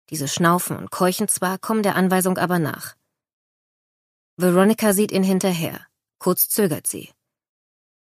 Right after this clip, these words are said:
Sollte sie vielleicht mitgehen und mit Gewalt einschreiten? Ihre Erfahrung sagt ihr, dass es besser ist, sich nicht einzumischen. Aber Veronica will verdammt sein, wenn Patienten hier aus einer Laune heraus einfach abgegriffen werden können wie ein Coffee to go.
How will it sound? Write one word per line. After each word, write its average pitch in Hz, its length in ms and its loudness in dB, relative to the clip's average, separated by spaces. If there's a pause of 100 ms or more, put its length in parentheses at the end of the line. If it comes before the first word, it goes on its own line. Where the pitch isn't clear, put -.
(200)
Sollte 170 360 2
sie 175 120 2
vielleicht 160 400 0
mitgehen 180 360 0
und 165 160 0
mit 156 120 -6
Gewalt 151 380 -6
einschreiten? 190 760 -4 (760)
Ihre 220 180 4
Erfahrung 214 440 4
sagt 175 260 2
ihr, 165 60 4
dass 156 120 0
es - 120 -4
besser 165 280 0
ist, 131 180 -4
sich - 160 -8
nicht 139 180 -8
einzumischen. 139 600 -6 (640)
Aber 208 160 8
Veronica 214 540 6
will 180 100 6
verdammt 170 440 2
sein, 165 180 2
wenn 170 100 2
Patienten 180 480 0
hier 175 200 2
aus 220 100 0
einer 160 240 0
Laune 175 260 6
heraus 170 360 2
einfach 165 260 -2
abgegriffen 165 560 0
werden 165 260 4
können 170 240 0
wie 165 100 2
ein 147 140 0
Coffee 170 280 -2
to 156 140 -6
go. 165 280 0